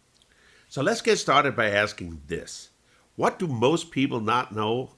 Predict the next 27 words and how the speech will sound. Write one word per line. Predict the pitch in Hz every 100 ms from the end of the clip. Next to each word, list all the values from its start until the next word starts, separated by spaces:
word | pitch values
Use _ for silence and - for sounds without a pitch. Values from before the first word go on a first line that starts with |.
| -
about | 98 110 113
the | 98
edge's | 87 104 - 90
impact | 92 101 101 107 98
in |
manufacturing? | 90 85 76 80 78 - 107 107 _ _ _ _ - _
Well, | 135
to | 143 180 175
answer | 196 156
that, | 143 135 - - -
we | 196
kinda | 220 220
have | 214 214
to | 151
take | 143 170
a | 131
look | 113 160
at | 143
manufacturing. | 143 135 131 135 170 98 - - _
You've | 117 117
probably | 139 151 151
all | 120 139
seen | 143 127 117 110
these | 98
long | 87 92 107 107 107 110
lines | 85 90 104 110 101
of | 92